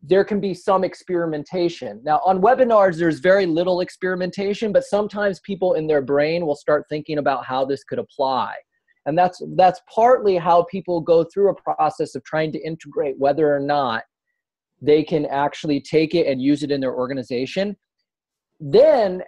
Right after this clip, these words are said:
after you experiment or try things out, then you, you can endorse. And we recommend you slow down and go through that process. But really in this webinar, we want you to focus on understanding and appreciating and sort of suspend some of the,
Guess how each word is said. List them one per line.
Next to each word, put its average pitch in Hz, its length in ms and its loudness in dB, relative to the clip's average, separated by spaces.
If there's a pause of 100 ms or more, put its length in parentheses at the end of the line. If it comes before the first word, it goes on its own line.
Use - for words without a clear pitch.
after 202 380 0
you 170 140 0
experiment 208 600 0
or 147 120 -2
try 180 280 4
things 185 300 -6
out, 151 320 2
then 185 220 -2
you, 180 340 0
you 160 160 -6 (100)
can 135 200 -8
endorse. 143 440 0
And 160 140 -4
we 233 140 -2
recommend 190 640 2
you 165 180 -4
slow 175 460 2
down 175 460 4
and 147 140 -6
go 160 200 2
through 170 220 -6
that 156 180 2
process. 160 440 0
But 156 280 -2
really 226 400 -2
in 180 120 -4
this 175 240 -6
webinar, 151 460 2
we 135 100 -2
want 156 300 2
you 175 80 -4
to 156 120 -2
focus 160 360 -4
on 135 160 -4 (100)
understanding 156 680 -2
and 131 80 -6
appreciating 95 760 -12 (520)
and 156 180 -4
sort 190 220 2
of 170 80 -6
suspend 202 800 0
some 180 280 -2
of 165 140 -2
the, 151 320 4